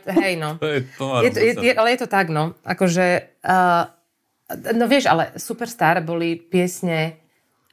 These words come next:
Speaker 1: overené. My sme, my sme robili karaoke v zásade, vieš.
Speaker 2: Mhm.
Speaker 1: To je úplne iné sa postaviť na pódium a zaspievať pieseň, ktorú ľudia milujú už tak či tak.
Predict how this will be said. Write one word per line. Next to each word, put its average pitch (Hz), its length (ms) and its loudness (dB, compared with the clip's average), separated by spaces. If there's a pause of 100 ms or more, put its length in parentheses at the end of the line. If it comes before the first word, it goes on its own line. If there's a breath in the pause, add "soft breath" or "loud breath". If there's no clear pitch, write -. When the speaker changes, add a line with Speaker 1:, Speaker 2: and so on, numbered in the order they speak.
(180)
Speaker 1:
overené. 170 720 2
My 180 160 -6
sme, 180 180 -4
my 185 140 -6
sme 175 140 -2 (260)
robili 180 260 -2
karaoke 165 640 0
v - 80 -18
zásade, 165 400 -8
vieš. 175 320 -2
Speaker 2:
Mhm. - 80 -20 (420)
Speaker 1:
To - 120 -2
je 175 120 4
úplne 185 300 0
iné 175 160 -2
sa 160 240 -6 (720)
postaviť 175 420 0
na 160 140 -2
pódium 170 320 -4
a - 100 -8
zaspievať 160 460 -4
pieseň, 156 320 -2
ktorú 156 240 -2
ľudia 165 240 2
milujú 151 400 -2
už 175 160 -6
tak 139 160 -8
či - 160 -4
tak. 160 320 -2